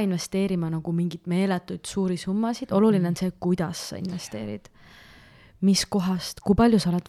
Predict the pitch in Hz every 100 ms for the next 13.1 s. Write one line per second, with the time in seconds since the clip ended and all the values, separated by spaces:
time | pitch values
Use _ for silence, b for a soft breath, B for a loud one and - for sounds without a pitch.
0 | - 185 190 165 165 165 - 180 170 170
1 | 170 170 - _ _ _ _ - 190 190
2 | - 180 175 180 _ _ - 175 170 170
3 | - - - 185 190 160 - 160 - 190
4 | 180 160 165 165 165 160 - b b b
5 | b b b b b - 165 233 226 185
6 | 170 202 196 170 165 - 190 165 170 175
7 | - 180 - _ _ _ - 95 90 90
8 | 87 - _ 190 - 185 180 175 165 165
9 | 170 226 262 277 _ _ _ _ _ _
10 | _ 175 175 - - 170 - 180 156 151
11 | 147 151 143 B B B B _ 180 175
12 | 165 165 170 175 175 175 170 175 180 170